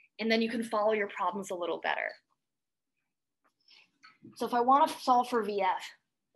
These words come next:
I can plug all of the thing on the right into my calculator.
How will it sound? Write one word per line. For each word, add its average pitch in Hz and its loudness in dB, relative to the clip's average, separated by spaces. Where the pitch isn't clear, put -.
I 311 -4
can 381 -6
plug 339 -6
all 269 -4
of 269 -10
the 269 -8
thing 247 0
on 226 -2
the 220 -8
right 196 -6
into 190 -10
my 180 -10
calculator. - -16